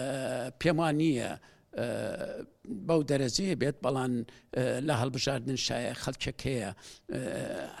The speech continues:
حەزەکات بێتە لای ئێمە یا لای ئێمە ئاچێتە لایەوە. ئەمە تەسەورەکەم،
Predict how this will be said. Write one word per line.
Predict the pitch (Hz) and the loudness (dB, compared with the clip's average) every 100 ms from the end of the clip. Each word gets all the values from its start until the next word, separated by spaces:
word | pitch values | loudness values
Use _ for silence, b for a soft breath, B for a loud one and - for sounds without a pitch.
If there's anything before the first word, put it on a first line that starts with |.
| - - - | -18 -12 -4
حەزەکات | 135 113 - 104 104 _ _ _ _ - | -2 -2 -2 -4 -4 _ _ _ _ -6
بێتە | 131 117 110 | -4 -2 -4
لای | 107 104 | -4 -4
ئێمە | 104 113 110 | -4 -4 -4
یا | 107 | -4
لای | 107 110 113 | -4 -4 -4
ئێمە | 107 107 - | -6 -8 -8
ئاچێتە | - 110 - 90 | -6 -6 -8 -8
لایەوە. | 85 - | -6 -6
ئەمە | 226 240 208 B B - | -6 -6 -8 B B -2
تەسەورەکەم، | 202 226 202 202 190 | 2 4 4 2 2